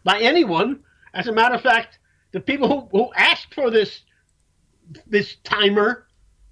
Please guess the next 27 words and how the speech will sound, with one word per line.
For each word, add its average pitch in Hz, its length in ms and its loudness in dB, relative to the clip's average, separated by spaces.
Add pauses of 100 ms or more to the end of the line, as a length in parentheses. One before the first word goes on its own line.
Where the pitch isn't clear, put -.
(140)
were 214 300 0 (400)
actually 247 380 0
a 233 120 0
group 240 280 -4 (120)
of 240 220 0 (220)
secular 349 440 -2
people. 117 360 -14 (2000)
So 202 180 -4 (200)
that's 269 240 0
what 302 100 -4
we're 254 120 -6
talking 220 240 -2
about 180 160 -2
here. 139 160 -2
The, 156 180 -4 (160)
these 208 180 -6
Quran 240 460 2
burnings, 240 640 -2 (560)
they're 196 240 0
not 254 320 2
really 214 760 -2 (220)
a 170 60 -8
question 202 380 -2
of 185 100 -2
freedom 165 260 -2
of 165 120 -2
speech. 185 400 -2